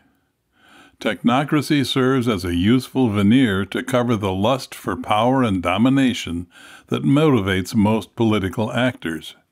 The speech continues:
On paper, it can be understood as rule by the smart,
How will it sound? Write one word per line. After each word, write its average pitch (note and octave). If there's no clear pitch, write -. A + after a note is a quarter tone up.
On A2
paper, A#2+
it B2
can G#2
be G2
understood G2
as G2
rule B2+
by A2+
the A2+
smart, C3+